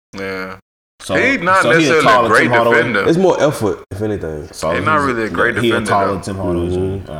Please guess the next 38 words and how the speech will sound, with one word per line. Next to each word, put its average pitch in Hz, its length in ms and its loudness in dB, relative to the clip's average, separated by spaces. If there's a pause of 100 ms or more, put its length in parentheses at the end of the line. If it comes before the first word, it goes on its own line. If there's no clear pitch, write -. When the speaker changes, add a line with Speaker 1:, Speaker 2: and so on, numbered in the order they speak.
Speaker 2:
right. 64 100 -18
He's 101 140 -8
streaky. 113 520 -4 (520)
You 92 60 -8
know 98 80 -4
what 95 60 -4
I'm 92 60 -8
saying? 101 140 -2 (120)
Speaker 3:
Cam 208 60 0
is 139 60 0
nice, 117 220 0
though. 90 180 0
I 127 60 0
think 139 260 -2
in, 101 60 -2
Speaker 1:
Yeah. 101 140 -4
Speaker 3:
in 113 120 0
the 113 60 0
right 120 160 2
situation, 110 500 -2
Cam 135 180 0
can 90 120 -6
flourish 104 300 0
for 98 200 -2
real, 95 100 0
for 87 140 -6
real. 87 80 0
Speaker 1:
Honestly, 147 320 -2
he 127 140 -2
just 143 320 -6
have 110 180 -2
to 101 60 -8
be 98 160 -6
healthy 98 580 -2
in 92 80 -8
the 92 80 -8
situation, 98 720 -6
like, 92 340 -8